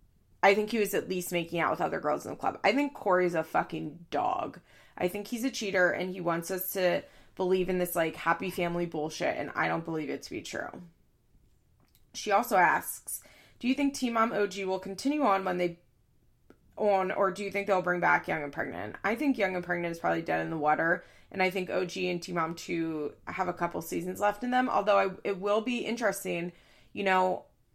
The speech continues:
this quarantine has shut down T V production. It will be interesting to see,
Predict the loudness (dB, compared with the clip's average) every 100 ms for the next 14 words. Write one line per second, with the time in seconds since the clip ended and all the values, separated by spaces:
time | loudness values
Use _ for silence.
0 | -14 0 2 2 0 2 4 4 0 0
1 | 0 0 -2 -4 0 -2 2 2 2 0
2 | -4 -8 0 2 2 4 4 4 2 0
3 | 0 -2 -4 -2 -2 -2 -4 -4 -6 -6
4 | -4 -2 -4